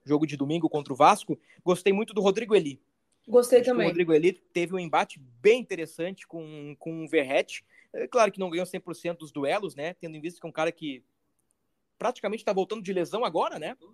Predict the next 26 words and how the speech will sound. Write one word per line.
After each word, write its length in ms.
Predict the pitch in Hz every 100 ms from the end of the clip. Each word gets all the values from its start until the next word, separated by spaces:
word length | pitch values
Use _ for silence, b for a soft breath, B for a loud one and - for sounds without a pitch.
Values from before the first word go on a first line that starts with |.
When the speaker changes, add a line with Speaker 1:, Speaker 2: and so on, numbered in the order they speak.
| b b b -
Speaker 1:
Voltou 240 | 139 156
de 100 | 170
lesão 240 | 180 165 170
recentemente, 600 | 170 180 185 151 180 190
eu 80 | 165
achei 220 | 156 170
uma 100 | 180
partida 320 | 165 - 180
de 80 | 147
bom 240 | 139 202
nível 400 | 185 185 202 208 _ _ -
e, 380 | 170 151 175 185
e 40 |
eu 80 | 185
gosto 300 | 170 208 -
sempre 220 | 226 240
de 40 | -
colocar 240 | 208 214
asteriscos, 560 | 202 202 196 220 - 139
né? 140 | 156
No 100 | 151
último 260 | 180 196 196
podcast 680 | 185 175 - 180 220 - 131 _ _ _ _ _
contra 240 | 165 165 156
o 40 |
Goiás, 500 | 143 139 190 196 -